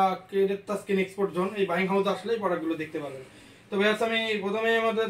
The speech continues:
কিছু shirt দেখাবো, যে শার্টগুলো আপনারা হান্ড্রেড পার্সেন্ট এক্সপোর্টের shirt কিরেত্তা Skin Export Zone থেকে পেয়ে যাবেন। আমি যদি একটু দেখানোর চেষ্টা করি, তো viewers, আমি যে শার্টটা দেখানোর চেষ্টা করছি, এগুলো কিন্তু buying কিউসি শার্ট, hundred percent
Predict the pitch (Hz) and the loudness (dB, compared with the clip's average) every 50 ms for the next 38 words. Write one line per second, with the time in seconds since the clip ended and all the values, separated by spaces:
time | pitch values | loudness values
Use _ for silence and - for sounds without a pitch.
0 | 196 226 214 226 226 - - 220 214 220 214 196 220 202 202 190 175 202 247 254 | -2 -4 -4 -2 -4 0 4 4 4 4 4 2 0 0 0 0 0 0 -2 -2
1 | 220 208 196 196 190 180 170 175 185 190 180 - - 180 180 180 180 175 - - | -2 -2 -4 -2 -4 -6 -4 -2 -2 -2 -2 -2 -4 -2 -2 -2 -2 -4 -8 -16
2 | - - - - 180 175 208 214 208 233 214 - 226 220 202 208 - 220 202 214 | -20 -20 -10 -4 -2 -2 0 0 -2 -4 -2 0 -2 -2 -2 -2 -4 -4 -2 -2
3 | 196 - 214 214 214 - - - - - - - - - - - 185 185 196 190 | -2 -2 -4 -4 -6 -8 -14 -20 -20 -20 -20 -20 -20 -20 -8 -2 0 0 0 0
4 | - 185 - 202 190 180 - - 175 165 170 175 165 165 160 165 165 180 175 160 | -2 -4 -4 -2 -4 -4 -4 -4 -6 -4 -2 -4 -4 -2 -4 -4 0 2 2 2
5 | 143 147 165 - - - - - - - - - - 160 175 180 180 190 185 - | 2 0 -2 -2 -4 -6 -14 -20 -20 -20 -20 -20 -14 -10 -10 -8 -8 -8 -10 -10
6 | - 208 190 175 196 190 185 202 220 233 220 - 220 202 190 202 190 - 175 175 | -12 -14 -4 0 0 0 0 0 -2 -4 -4 -4 -6 -6 -6 -6 -8 -8 -8 -8
7 | 202 - - - - _ _ _ - 190 196 202 208 208 - 220 220 226 220 233 | -8 -10 -12 -14 -20 _ _ _ -2 6 10 10 10 10 8 2 0 0 2 2
8 | 233 226 - 214 202 208 - 214 190 196 185 214 220 214 214 233 214 - 220 196 | 0 2 2 0 0 2 0 4 4 4 4 4 2 0 0 0 -2 0 0 0
9 | 196 190 - 202 190 190 208 214 202 233 226 220 175 180 170 175 196 208 202 - | 0 -2 -4 -4 -4 -4 -4 -6 -4 -4 -6 -4 4 4 6 6 6 2 -2 -6
10 | 190 175 180 165 - 165 175 - - - - 165 170 190 180 - 208 180 - 202 | -8 -8 -8 -6 -2 -2 -2 -2 -2 -6 -8 -6 -6 -6 -6 -6 -8 -6 -6 -6
11 | 185 | -2